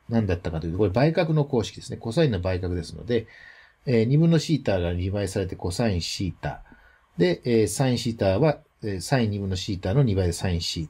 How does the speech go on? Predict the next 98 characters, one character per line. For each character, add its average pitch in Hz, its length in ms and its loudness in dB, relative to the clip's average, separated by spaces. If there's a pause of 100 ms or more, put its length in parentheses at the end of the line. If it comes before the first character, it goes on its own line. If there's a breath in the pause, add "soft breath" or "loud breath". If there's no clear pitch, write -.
タ。 - 200 -16 (140)
で、 139 120 2
こ 156 120 0
こ 185 100 -2
も 165 140 4
サ 147 180 0
イ 135 60 -2
ン 123 60 -4
シ 113 140 -6
ー 95 80 -6
タ 90 80 -4
で、 87 80 -4
こ-、 - 300 -8
今 175 120 2
度 123 80 2
こ 147 140 2
こ 214 200 2
に 208 80 -2
マ 185 140 0
イ - 20 2
ナ 165 80 2
ス - 60 -4
が 147 60 0
つ 135 100 -4
い 104 80 -4
た - 80 -4
ん - 20 -10
で - 60 -12
す 117 40 -8
ね。 139 160 -6 (560 soft breath)
回 214 200 2
転 226 180 -2
の 220 100 -2
時 214 300 -2
は 120 120 2
こ 127 140 -6
こ 175 160 -4
に、 175 200 -2
ま 151 180 0
あ、 143 60 2
マ 139 140 2
イ - 20 2
ナ 131 80 2
ス、 120 140 -4
サ 196 160 0
イ 180 80 2
ン 139 40 2
の 110 40 0
方 101 80 -2
に 92 80 -2
マ 85 140 4
イ 101 40 -2
ナ 92 80 -6
ス 90 100 -8
が 82 40 -16
つ - 140 -8
い 80 40 -6
た 78 80 -8
ん 73 40 -10
で - 40 -14
す - 80 -16
け - 60 -10
ど 104 80 -6
も、 170 240 2 (340)
え 120 120 -2
ー、 113 80 0
対 185 180 4
称 233 120 0
移 226 40 2
動 214 100 2
の 156 60 -2
時 104 140 -6
は 90 60 -6
こ - 40 -8
こ 113 60 -4
に 104 60 -4
マ 95 120 -4
イ - 20 -4
ナ 90 60 -4
ス 87 80 -10
が 82 80 -12
つ 80 100 -14
い 76 40 -14
た - 80 -20
ん - 60 -20
で - 20 -20
す - 100 -8
ね。 156 140 2 (480 loud breath)
同 147 240 4
じ 156 100 2
よ 190 80 2
う 175 40 2
な 143 100 0
形 98 360 -6
に 85 120 -4
な 85 80 -4
っ 82 60 -10
て - 180 -14